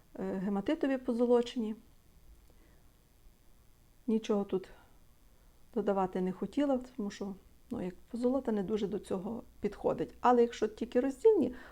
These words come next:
воно якраз нормально дивиться. Бо якщо б я дала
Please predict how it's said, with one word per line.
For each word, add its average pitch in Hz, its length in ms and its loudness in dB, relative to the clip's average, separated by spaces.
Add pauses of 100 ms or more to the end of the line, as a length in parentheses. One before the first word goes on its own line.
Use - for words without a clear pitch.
(120)
воно 359 140 2
якраз 220 320 2
нормально - 500 -6
дивиться. - 540 -10 (1200)
Бо 226 100 4
якщо 233 240 2
б 202 40 6
я 220 120 6
дала 196 340 6